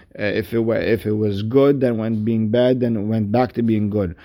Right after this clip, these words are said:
Do we go by the, do, do we say once it was pushed, it was pushed or not? Do we say that, uh, sugya also over here or not? And the Gemara answers,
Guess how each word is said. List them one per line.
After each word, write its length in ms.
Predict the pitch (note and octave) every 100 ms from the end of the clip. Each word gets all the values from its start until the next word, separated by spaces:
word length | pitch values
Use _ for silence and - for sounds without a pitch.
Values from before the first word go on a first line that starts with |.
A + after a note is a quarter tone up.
| - _ -
Do 80 | G2+
we 120 | G2+
go 300 | G2+ B2+ C3
by 240 | B2+ A#2
the, 420 | A2+ G#2+ C#2+ D#2 F#2
do, 260 | G#2 E2
do 140 | F#2+ G#2
we 100 | G2+
say 260 | - B2+
once 240 | A#2 A#2 A2+
it 20 |
was 160 | A2 F#2
pushed, 260 | C3 -
it 60 | A2+
was 160 | G#2
pushed 340 | - D#3 - -
or 160 | A2 A#2
not? 340 | B2+ G#2+ F2+
Do 60 | G2
we 120 | G2
say 300 | - B2 B2
that, 440 | A2+ A#2 A2 -
uh, 120 | A2+
sugya 580 | G2+ - G#2+ G#2+ A#2 G#2+
also 400 | - A#2+ - A2+
over 180 | G#2+ G2+
here 320 | F#2+ A#2+ D#3+
or 240 | E3 B2 C3
not? 380 | D3+ B2 - -
And 260 | G#2+ G#2
the 260 | G#2+ A2 A#2
Gemara 320 | A#2+ A#2+ G2+
answers, 500 | G#2+ A#2+ D#3+ E3 D#3